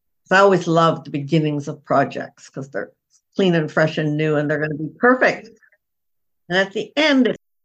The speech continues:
they're often not quite what you thought, <laughs> and,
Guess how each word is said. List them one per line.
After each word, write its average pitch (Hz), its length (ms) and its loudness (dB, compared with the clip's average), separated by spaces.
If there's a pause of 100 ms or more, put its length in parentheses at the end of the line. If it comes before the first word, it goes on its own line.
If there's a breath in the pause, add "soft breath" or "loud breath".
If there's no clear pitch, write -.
(160)
they're 180 220 -4
often 185 520 -2
not 196 280 0
quite 190 260 2
what 190 200 -2
you 190 60 -10
thought, 180 560 4
<laughs> 185 120 -2
and, 247 300 -2